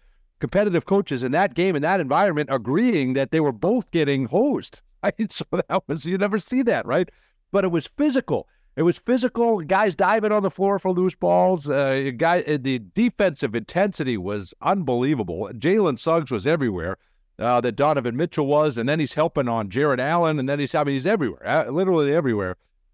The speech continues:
Um, but it felt like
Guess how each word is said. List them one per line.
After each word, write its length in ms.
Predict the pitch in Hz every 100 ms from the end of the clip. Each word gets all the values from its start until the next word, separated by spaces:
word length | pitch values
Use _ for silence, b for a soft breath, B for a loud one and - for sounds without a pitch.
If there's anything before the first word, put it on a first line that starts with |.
| _
Um, 480 | 139 143 139 135 120 _ _ _ _ _ _ _ -
but 120 | 139
it 100 | 131 -
felt 260 | 202 226 151
like 440 | 143 120 117 -